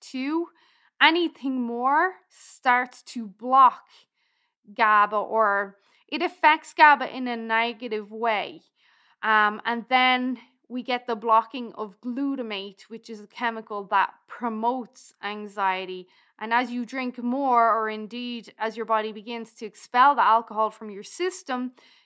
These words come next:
you may begin to experience, um, a pushback from that, um, like a rebound effect. You get more anxiety, more negative moods, more mood swings, more weepiness, more irritability.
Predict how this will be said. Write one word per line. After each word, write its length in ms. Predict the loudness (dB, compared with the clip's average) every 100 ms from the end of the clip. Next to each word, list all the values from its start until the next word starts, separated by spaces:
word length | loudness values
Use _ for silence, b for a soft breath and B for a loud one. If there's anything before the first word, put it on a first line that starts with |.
| _
you 140 | -10 -6
may 220 | -6 -6
begin 320 | -10 -10 -10
to 120 | -12
experience, 1000 | -16 -16 -16 -10 -8 -6 -10 -12 -16 -20 _ _ _ _ _ _ -2
um, 680 | 2 4 4 2 -2 -12 -20 _ -14
a 60 |
pushback 640 | -10 -6 -6 -2 -2 -4 -10
from 260 | -16 -12
that, 300 | -12 -12 -16 -20 -20 _ _ _ _
um, 580 | -8 -2 0 0 0 -2
like 180 | -4 -4
a 60 | -6
rebound 600 | -2 -2 0 0 -2 -8
effect. 560 | -8 -8 -8 _ -20
You 100 | -12
get 200 | -4 -4
more 540 | -4 -4 2 4 4 0 b b _
anxiety, 640 | -8 -6 0 2 2 -4 -8
more 280 | -6 -4
negative 540 | -2 -4 -4 -6 -6 -8
moods, 480 | -12 -10 -12 -12 -6
more 240 | -2 -2
mood 300 | -4 -8 -12
swings, 360 | -12 -12 -12 -4
more 240 | -2 -2
weepiness, 680 | -6 -12 -14 -14 -14 -14 -8
more 180 | -8 -6
irritability. 800 | -8 -8 -6 -8 -8 -12 -16